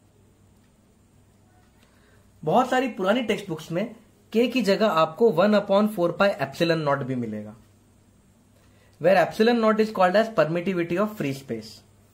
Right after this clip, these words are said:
और epsilon naught की वैल्यू होती है eight point eight five into ten to the power minus twelve।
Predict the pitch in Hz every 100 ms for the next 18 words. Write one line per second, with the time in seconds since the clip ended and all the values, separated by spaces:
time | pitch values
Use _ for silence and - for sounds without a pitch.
0 | - - - - 160 156 214 233 214 208
1 | 214 180 175 180 151 - 165 226 190 196
2 | 196 190 185 180 160 143 - 170 214 180
3 | 170 180 170 165 165 170 165 127 131 196
4 | 143 123 123 - 110